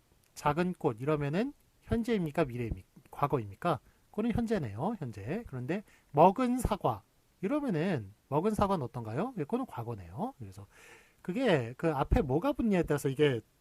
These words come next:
저 요, 요, 요 문-, 요거는 얘네-, 얘네들은, 요는 그냥 참고로 드리는 말씀이에요. 예, 얘네들은 이제 그 과거가 되고, 되기도 하고 현재가 되기도 하는데, 그 니은, 은 같은 경우에는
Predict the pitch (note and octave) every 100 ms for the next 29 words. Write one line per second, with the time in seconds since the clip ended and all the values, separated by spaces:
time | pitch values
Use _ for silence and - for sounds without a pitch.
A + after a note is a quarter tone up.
0 | _ - C#3+ C#3 C3 A#2+ C3 _ _ _
1 | C#3+ C#3 C3+ C#3 E3 E3 C#3 D#3+ F3 C#3+
2 | C#3 D3+ C3 A#2 C3+ D3 A#2 C#3 D3 F#2
3 | G#2 G3 A#3+ _ _ - E3+ F#3+ - C4+
4 | C4 - B2+ D3 D3 - E3 G#2 A#2 A#3
5 | B3 - G#2 - - - - C#3+ D#3 E3
6 | D#3+ B2+ A#2 G#2 - - _ - C#3 -
7 | D3+ F3 F3+ D#3+ C3+ C#3+ C#3 C3 C#3+ C#3+
8 | D3 D3+ A3 G3+ E3 A#2+ A#2 C#3+ B2+ B2
9 | A3 C3 G2+ - - _ - C#3 B2 B2+
10 | F3 F#3 D3 D#3+ F3+ - D#3+ C#3 A#2+ C3+
11 | F3+